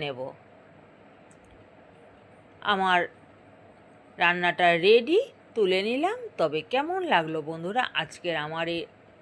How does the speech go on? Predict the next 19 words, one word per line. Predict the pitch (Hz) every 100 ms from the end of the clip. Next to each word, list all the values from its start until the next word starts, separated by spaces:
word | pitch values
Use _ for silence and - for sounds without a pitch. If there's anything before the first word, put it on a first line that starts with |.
| -
এঁচোড়ের | 170 - 180 185 196 190
রেসিপিটা? | 226 - 285 320 370 440 381 - 151
অবশ্যই | 147 175 381 370
কমেন্ট | 202 160 156 156
করে | 160 156 147
জানাবেন। | 147 147 214 381 - - - - - -
তবে | 156 143 -
আজকের | 233 - 359 370
মতো | 330 226 175
ভিডিওটা | 156 156 156 156 -
এই | 175 175
পর্যন্তই। | 202 190 233 233 330 330 - 147
আপনারা | - 135 143 -
সবাই | 247 285 311 254
ভালো | 269 339 330
থাকবেন, | 302 277 339 -
সুস্থ | - - - 359
থাকবেন। | 349 339 359 381 392 - - - -
আবারও | 349 403 427